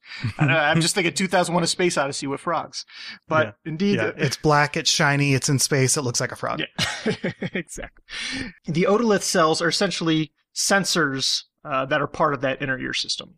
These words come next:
Speaker 1: And so the idea was to understand the effect on biological creatures, like humans, for example. Uh, frogs were chosen because frogs, while they're quite different from us, <laughs> uh, overall,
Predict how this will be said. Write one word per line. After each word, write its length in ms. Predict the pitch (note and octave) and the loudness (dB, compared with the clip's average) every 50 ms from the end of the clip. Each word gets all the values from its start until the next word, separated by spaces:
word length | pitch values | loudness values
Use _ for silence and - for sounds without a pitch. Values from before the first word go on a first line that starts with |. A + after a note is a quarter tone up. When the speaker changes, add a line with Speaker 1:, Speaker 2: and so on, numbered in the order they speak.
| _ _ - | _ _ -10
Speaker 1:
And 160 | C#3+ D3+ D3 | -10 -8 -4
so 140 | - - D#3+ | -2 -2 0
the 120 | D3+ E3 E3+ | 2 2 2
idea 200 | E3 E3 F#3+ F#3 | 2 2 2 2
was 160 | F#3 F3+ - | 2 0 -2
to 340 | - F#3 F3 E3 E3 E3 - | 0 0 2 4 4 2 2
understand 800 | - F3 E3+ E3+ E3 - - G3+ G3+ G3 F3+ E3+ E3 E3+ E3 - | 2 0 0 0 0 0 0 0 0 2 0 0 -2 -2 -6 -6
the 120 | - D3+ D3+ | -2 -2 -2
effect 340 | D3+ - - E3 D#3+ - - - | -2 0 -2 -2 -2 -2 -8 -8
on 460 | - C#3+ C#3 C#3 D3 C#3+ C#3 C#3+ C#3+ - _ | -4 -2 0 0 0 -2 -4 -8 -14 -14 _
biological 960 | - D3 C#3 D3+ D#3 D#3 D3+ D#3 D#3 D3+ D#3 - E3 D#3 D3 D3 D3+ D3 D3 _ _ _ _ - | -4 -2 0 0 2 2 2 2 0 -2 -6 -4 -2 -2 0 0 -2 -2 -4 _ _ _ _ -14
creatures, 640 | - - F3 E3+ E3 - F3 D3+ D#3 F#3+ G3 - - | -6 -2 -2 0 0 0 0 0 0 0 -2 -4 -4
like 320 | D3+ C3 - - - - | -4 -6 -6 -6 -4 0
humans, 380 | G3 A3 F#3 C3+ C3+ C#3+ D#3+ D#3+ | 0 2 2 2 0 -2 -4 -4
for 140 | - D3 C3 | -4 -4 -6
example. 580 | C3 - - C3+ C3 B2+ - - E3+ F3 F#3 - | -4 -4 -4 -4 -4 -4 -2 0 0 0 0 -2
Uh, 300 | - C3+ C3+ C3+ C3+ C#3 - - - _ _ _ - _ | -2 -2 -2 -2 -2 -4 -6 -8 -20 _ _ _ -20 _
frogs 400 | - - - E3+ E3 E3+ F3 E3+ | -10 -2 2 2 4 4 2 0
were 100 | E3+ D#3+ | -4 -4
chosen 460 | - - - F3+ F3 E3+ D#3 C#3+ D3 C#3 | -2 0 2 4 4 4 4 2 0 -2
because 320 | D3 C#3 - D3 C#3+ C3+ | -2 -4 -2 -2 -4 -2
frogs, 560 | - - D#3+ D3 D3 D3+ D3+ D3 C#3 - - - _ - - - _ | -2 0 2 4 4 4 2 0 -4 -6 -8 -8 _ -20 -20 -20 _
while 480 | - C#3+ C#3+ C#3 C#3 C#3 C#3 C3+ - _ _ | -2 0 2 2 2 2 0 -2 -6 _ _
they're 140 | - F3 - | -6 -6 -6
quite 380 | - - - F3 E3+ E3 - | -6 -6 -2 -2 -2 -2 -2
different 360 | - - F#3 - F#3+ D#3 - - | -2 -4 -2 0 -2 -4 -4 -2
from 180 | - C#3+ C3 | -4 -4 -2
us, 340 | C3 D#3 G3 - - - - A3+ - - - B3 - - G#3 | -2 -2 0 0 0 0 0 -2 -4 -2 -2 -4 -2 -4 -8
<laughs> 360 | - - - - - - - | -8 -8 -14 -16 -16 -12 -8
uh, 320 | D#3 C3 C3 C3 C3+ C#3 C#3 - _ - | -6 -4 -2 -2 -2 -2 -4 -8 _ -4
overall, 680 | D#3 D#3+ D3+ C#3 C3+ C3+ E3 F3+ D3+ C3 C#3 D3 - | -2 -2 -2 0 -2 -2 0 0 0 0 -2 -6 -8